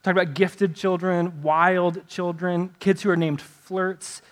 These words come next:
kids who are told, "You're gonna be just like your father or just like your mother," kids of divorce who are labeled broken before they have a chance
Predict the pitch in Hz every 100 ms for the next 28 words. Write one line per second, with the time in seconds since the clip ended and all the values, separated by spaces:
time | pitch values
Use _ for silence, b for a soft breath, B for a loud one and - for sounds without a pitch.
0 | b 196 185 202 190 180 175 180 170 165
1 | 202 - 160 165 - - 190 180 180 170
2 | 156 147 196 - 190 156 156 147 156 170
3 | 196 196 185 - 220 208 165 147 165 185
4 | - 170 175 165 151 131 143 175 196 185
5 | 165 143 160 160 156 151 - 160 156 -